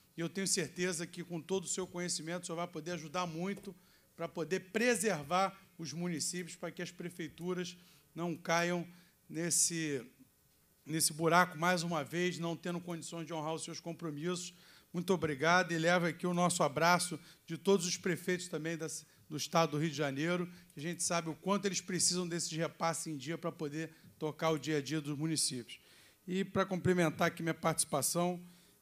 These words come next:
é, o senhor Rivamar fez uma colocação ali, o Altineu já falou, mas ele também fez a menção ao meu nome. Eu sou da cidade de São Gonçalo e a gente,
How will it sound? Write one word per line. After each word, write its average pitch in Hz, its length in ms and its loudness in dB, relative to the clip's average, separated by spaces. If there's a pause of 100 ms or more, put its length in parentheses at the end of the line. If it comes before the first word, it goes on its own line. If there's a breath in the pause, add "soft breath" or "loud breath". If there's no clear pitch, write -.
é, 143 400 -4 (180)
o - 40 -12
senhor 160 360 -2
Rivamar 156 720 0 (140)
fez 147 220 -12
uma 139 340 -12 (200)
colocação 147 600 -2
ali, 147 100 0
o 160 60 2
Altineu 151 480 0
já 147 140 0
falou, 147 300 -2
mas 151 200 -2
ele 147 120 -6
também 147 260 -4
fez 147 200 -6
a 143 60 -4
menção 143 400 -4
ao 143 80 0
meu 135 180 -2
nome. 156 320 0 (640 loud breath)
Eu 160 160 -4
sou 185 280 4
da 165 160 -2
cidade 160 340 -4
de - 60 -8
São 151 220 -6
Gonçalo 170 500 2
e 160 80 2
a 147 40 2
gente, 151 640 -2